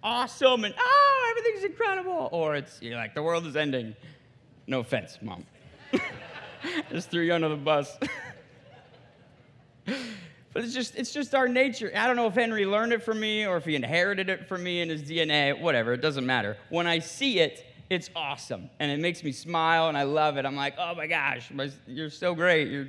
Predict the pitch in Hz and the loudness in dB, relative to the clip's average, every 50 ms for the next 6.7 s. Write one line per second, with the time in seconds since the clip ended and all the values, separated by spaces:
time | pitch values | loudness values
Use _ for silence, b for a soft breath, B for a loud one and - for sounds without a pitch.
0 | - - - 139 139 143 - 165 170 - - 151 185 - - - 117 101 113 - | -10 -14 -14 -16 -14 -12 -12 -12 -10 -8 -6 -4 -4 -4 -4 -6 -6 -6 -8 -12
1 | B B B B B B B B B B - 175 - 196 196 170 175 - 180 190 | B B B B B B B B B B 0 0 0 0 -2 -6 -6 -8 -8 -6
2 | 190 214 196 214 190 180 180 160 170 165 165 165 165 165 175 175 - - - - | -4 0 2 4 4 4 4 4 2 2 4 2 0 -2 -2 -6 -12 -20 -20 -20
3 | - - - - 139 139 135 160 156 135 127 123 123 123 - - 135 113 98 95 | -20 -16 -12 -10 -8 -8 -2 0 2 4 4 4 4 2 0 -4 -6 -6 -6 -8
4 | - - - _ _ _ - - 160 - - - - - - - 226 220 202 180 | -12 -18 -20 _ _ _ -6 -6 -6 -6 -10 -18 -20 -16 -14 -12 -12 -12 -12 -12
5 | - - 135 131 131 143 135 139 131 123 117 127 135 143 143 139 127 117 131 143 | -4 -4 -2 0 2 2 2 2 2 0 -2 -2 0 0 0 0 -2 0 0 0
6 | 135 - 127 135 135 139 139 147 139 135 123 117 113 | 2 2 0 -2 -2 0 0 0 0 0 -2 -2 -4